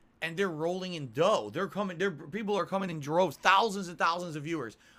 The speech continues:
are watching this content for the very first time with these people to watch their commentary over it.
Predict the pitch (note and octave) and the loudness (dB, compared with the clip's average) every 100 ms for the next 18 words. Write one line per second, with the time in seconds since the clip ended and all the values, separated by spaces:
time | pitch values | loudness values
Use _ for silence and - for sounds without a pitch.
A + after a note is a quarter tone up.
0 | _ D3 C3 D3 F3+ G3 G3 F#3+ F3+ F3 | _ -6 -2 0 0 -2 -4 -4 -2 -2
1 | D#3+ E3+ E3 C#3 B2 D#3 D#3+ E3 D3+ E3 | 0 -2 -2 -10 -6 -6 -6 -8 -6 -4
2 | D#3 B2+ C#3 D3 D#3 D3 F3 D#3 F#3+ G3+ | -4 -4 -8 -8 -12 -8 -8 -4 -4 -4
3 | - - - _ D#3 D#3 D#3 D#3 C#3 E3 | -12 -20 -20 _ -4 -2 -2 -6 -4 -2
4 | G3+ D3+ C#3+ C#3 F#3+ B3+ C3 G#2+ | -2 -4 -6 -2 0 0 -2 -4